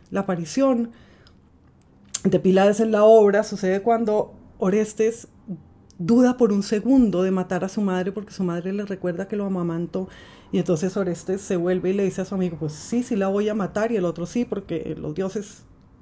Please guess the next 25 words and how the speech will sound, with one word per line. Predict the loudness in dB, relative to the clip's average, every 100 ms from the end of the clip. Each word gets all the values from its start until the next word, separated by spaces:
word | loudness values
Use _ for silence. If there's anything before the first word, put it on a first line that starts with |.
| -10
eh, | -8 -10 -14 _ _ -20 -16
te | -8
lo | -6 -4
dijeron", | -6 -8 -8 -8
etcétera. | -10 -14 -18 -18 -20 -20 -20 _ _ _ -20 _ -14
El | -8
oráculo, | -6 -6 -8 -10 -10 -8
Loxias, | -8 -8 -10 -14 -8
te | -6
lo | -4
dijo. | -6 -8 0
Bien, | 0 0 -8 -18 -16 4
pero | 6
entonces | 8 8 8 4
esto, | 2 2 -4
de | -8 -2 0
necesitar | 0 -2 -2 0 2 2 2
al | 0 0
Pílades, | -2 0 0 -2 -4 -4
de | -2
necesitar | 0 -2 -4 -2 0
al | 2
amiguito | 4 2 2 -2 -4 0
para, | 2 2 0 -8 -4 -4 -4 -6
eh, | 2 4 6 4